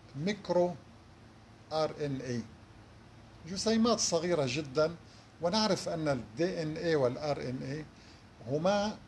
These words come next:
يعني اللذان، آه، فيهما الشفرة الوراثية التي يحملها الإنسان.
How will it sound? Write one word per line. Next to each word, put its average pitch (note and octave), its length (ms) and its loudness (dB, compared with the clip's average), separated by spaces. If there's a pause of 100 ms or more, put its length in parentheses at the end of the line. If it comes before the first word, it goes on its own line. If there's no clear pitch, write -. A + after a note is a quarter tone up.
(100)
يعني C#3 380 -2
اللذان، D#3 540 0 (280)
آه، C#3+ 260 -8
فيهما F3 680 -2
الشفرة F3 760 -2 (640)
الوراثية C#3 680 0
التي C#3 300 -4
يحملها C3 440 -4
الإنسان. A#2+ 460 -6